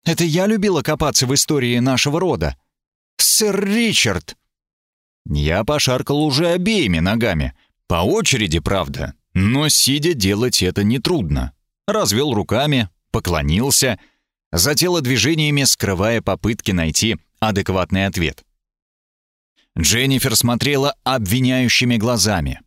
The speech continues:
будто я тайком влез в их сокровищницу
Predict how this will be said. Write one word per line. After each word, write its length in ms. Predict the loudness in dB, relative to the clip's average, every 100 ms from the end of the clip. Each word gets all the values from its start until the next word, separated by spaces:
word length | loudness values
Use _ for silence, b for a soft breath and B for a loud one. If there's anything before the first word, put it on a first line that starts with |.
| -4
будто 520 | -2 0 -2 _ -2
я 260 | 0 0 0
тайком 680 | 0 0 0 0 0 0 0
влез 380 | 0 2 2
в 100 | 2
их 80 | 2
сокровищницу 1040 | 2 0 0 0 0 0 0 0 0 -2